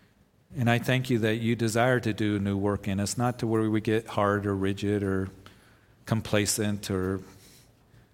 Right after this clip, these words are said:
but, Lord, just allowing you to work. In every generation, every age, every tongues, people, nations, and kindreds, we have been redeemed by your blood.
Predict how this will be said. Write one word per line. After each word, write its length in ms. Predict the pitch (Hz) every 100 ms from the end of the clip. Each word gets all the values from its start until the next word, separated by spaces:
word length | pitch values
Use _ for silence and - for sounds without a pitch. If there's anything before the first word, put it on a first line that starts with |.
| _ _ -
but, 120 | 117
Lord, 280 | 110 113 110
just 240 | 117 -
allowing 400 | 101 104 110 113
you 140 | 107 104
to 140 | -
work. 420 | 95 95 98 - - - _ _ _ _ _ _ _ _ _ _ _ _ _ _ _ _ _ _ _ _
In 360 | - 117 107 113 -
every 380 | 120 113 123 123
generation, 960 | 120 117 113 107 98 - 107 98 98 117
every 360 | 110 104 113 101
age, 340 | 95 95 -
every 300 | 110 110 110 110
tongues, 380 | - 117 117 107
people, 340 | - 113 113 107
nations, 640 | 104 107 113 110 110 -
and 120 | 107
kindreds, 680 | - 95 87 92 90 - - - - - - - -
we 140 | 95
have 100 | 95
been 160 | 104 98
redeemed 480 | 98 92 104 110 104
by 120 | 104
your 160 | 101
blood. 440 | 101 90 90 90